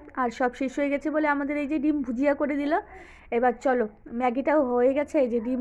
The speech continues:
ভুজিয়া দিয়ে আমরা ম্যাগিটা দিয়ে এখন খেয়ে নিচ্ছি। তো তার দশ পনেরো মিনিট পরেই আবার দেখতে পাচ্ছ এটা খোকা ইলিশ মাছ ভাজা দিয়ে দিল, তো বাটা মাছও ছিল। এই যে আমি দিদি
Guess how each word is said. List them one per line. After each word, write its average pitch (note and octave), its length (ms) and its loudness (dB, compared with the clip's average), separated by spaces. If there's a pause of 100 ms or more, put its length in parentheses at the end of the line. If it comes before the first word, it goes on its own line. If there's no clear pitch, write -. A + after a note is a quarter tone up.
ভুজিয়া C4 320 0
দিয়ে D#4 160 -2
আমরা C4+ 180 0
ম্যাগিটা A#3+ 340 -2
দিয়ে C#4 140 2
এখন C4+ 220 -4
খেয়ে C#4+ 200 0
নিচ্ছি। D4+ 260 -6 (1300)
তো C4 80 2 (240)
তার B3+ 180 6 (160)
দশ A#3+ 200 4
পনেরো C#4 280 2 (100)
মিনিট C#4+ 180 0 (120)
পরেই C#4+ 240 4 (100)
আবার B3+ 200 2
দেখতে C4 220 -6
পাচ্ছ C#4 160 0 (180)
এটা B3 180 -4
খোকা B3+ 300 0
ইলিশ C4 200 -2 (100)
মাছ D4 160 0 (640)
ভাজা B3+ 280 -2
দিয়ে C#4 200 0
দিল, C#4 120 0 (360)
তো C#4 60 2 (100)
বাটা A#3 280 2
মাছও A#3+ 280 -4
ছিল। D4+ 160 0 (920)
এই A#3+ 100 0
যে A#3+ 60 2 (100)
আমি B3 140 -2 (160)
দিদি B3 320 -4